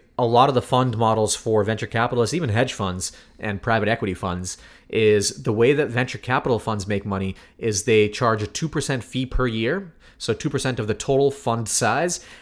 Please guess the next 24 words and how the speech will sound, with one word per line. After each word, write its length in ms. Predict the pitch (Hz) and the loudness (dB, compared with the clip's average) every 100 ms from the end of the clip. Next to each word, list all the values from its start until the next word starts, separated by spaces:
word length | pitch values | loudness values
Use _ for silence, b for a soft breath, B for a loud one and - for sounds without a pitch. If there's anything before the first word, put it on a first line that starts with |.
| B | B
and 340 | 120 120 120 - | 0 2 0 -4
they 220 | 127 127 | 0 2
can 160 | 131 135 | 4 2
only 180 | 147 151 | 0 0
take 300 | - 135 - | 0 0 -2
twenty 440 | - 139 147 - | -6 -2 -2 -4
percent 460 | 147 147 - 123 110 | -6 -4 0 0 -2
of 140 | 104 - | -4 -4
any 200 | 110 107 | -4 -2
returns, 480 | 101 117 95 87 | -2 -2 -6 -6
meaning 280 | 104 107 104 B B | -4 -4 -4 B B
that 240 | - 110 - | -6 -6 -4
eighty 260 | 135 143 151 | 0 0 0
percent 320 | 127 117 123 | -2 -2 -2
of 80 | 107 | 0
that 160 | 104 101 | 0 0
money 260 | 98 98 | -2 -2
goes 280 | 92 104 95 | 0 0 0
back 280 | - 104 98 | 0 0 0
to 60 | 107 | -2
the 60 | |
investors, 480 | 98 101 110 - 87 | -2 0 -2 -4 -6
of 100 | 90 | -8
course. 400 | - 73 - - | -4 -4 -2 -4